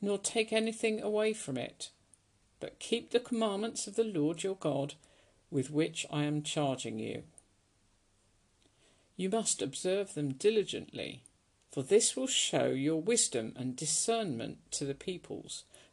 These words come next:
who, when they hear all these statutes, will say, 'Surely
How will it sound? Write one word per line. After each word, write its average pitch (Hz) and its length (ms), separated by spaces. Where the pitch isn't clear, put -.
who, 127 300
when 175 200
they 202 140
hear 185 580
all 160 180
these 147 320
statutes, - 800
will 120 100
say, 123 480
'Surely 135 680